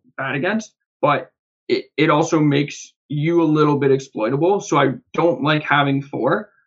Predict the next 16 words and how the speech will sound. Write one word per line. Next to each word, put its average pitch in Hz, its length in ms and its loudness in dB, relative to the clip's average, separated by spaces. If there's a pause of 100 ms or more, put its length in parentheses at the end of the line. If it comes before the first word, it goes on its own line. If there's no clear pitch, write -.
(120)
for 139 220 2
that 127 240 0
reason. 117 400 -8 (400)
Edgar 190 300 2
tweeted 196 320 0
recently, 190 500 2
like, 147 240 2
"You 147 80 0
shouldn't 147 240 0
be 151 100 4
afraid 147 380 0
to 139 80 -6
play 139 200 -2
four 190 280 0
ofs," 180 340 0 (340)
but 151 380 2